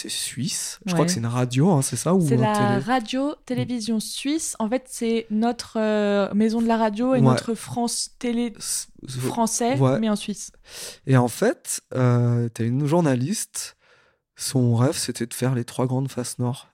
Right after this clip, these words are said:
Speaker 1: des Alpes. On la suit dans son parcours à travers, je crois, trois saisons de la réalisation de ces trois grandes faces nord. Et je trouve que c'est hyper intéressant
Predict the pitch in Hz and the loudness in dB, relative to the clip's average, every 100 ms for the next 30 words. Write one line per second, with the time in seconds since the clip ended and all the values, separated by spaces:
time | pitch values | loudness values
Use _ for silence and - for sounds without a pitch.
0 | - 117 110 120 - - _ _ _ 131 | -4 -2 -2 -4 -8 -18 _ _ _ 0
1 | 123 120 - 185 175 - 135 135 - - | 2 2 2 2 2 2 -4 -4 -6 -4
2 | 151 127 - - 117 113 - - 123 117 | -4 -4 -6 -6 -4 -4 -6 -14 -14 -14
3 | - - 127 - - 147 - 120 127 240 | -12 -8 -8 -6 -2 -2 0 -2 -2 -6
4 | _ _ _ _ _ _ _ 139 135 143 | _ _ _ _ _ _ _ 0 4 4
5 | 123 127 120 123 117 135 160 - _ - | 4 2 0 -4 -4 -6 -8 -10 _ -8
6 | 123 117 - 120 - _ _ _ - 123 | -4 -4 -4 -6 -6 _ _ _ -4 -2
7 | 123 120 120 120 - 107 104 - _ _ | 0 -4 -6 -10 -10 -8 -10 -12 _ _
8 | - 123 120 - 156 - 117 117 117 135 | 0 4 4 2 -2 -2 -4 -4 -4 -6
9 | 127 143 131 123 127 120 - 127 135 | -2 0 0 0 0 0 -2 -2 -2